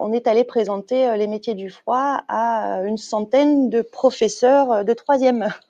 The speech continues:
<laughs> qui ont en charge l'orientation des collégiens. Euh, la semaine dernière, on a accueilli un proviseur adjoint, euh, d'un, d'un collège,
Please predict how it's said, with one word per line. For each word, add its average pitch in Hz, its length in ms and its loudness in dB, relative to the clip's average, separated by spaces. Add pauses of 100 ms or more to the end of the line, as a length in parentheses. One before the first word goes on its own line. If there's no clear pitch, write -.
(160)
<laughs> - 400 -20
qui 302 140 0
ont 277 100 4
en 247 100 4
charge 294 300 4
l'orientation 247 540 4
des 262 100 2
collégiens. 247 460 -2 (600)
Euh, 202 300 2
la 220 140 0
semaine 254 240 0
dernière, 226 300 2
on 233 120 0
a 208 60 -2
accueilli 214 420 -2
un 220 120 0
proviseur 226 480 0
adjoint, 226 500 0
euh, 190 180 0
d'un, 196 300 -6
d'un 190 320 -2
collège, 226 360 2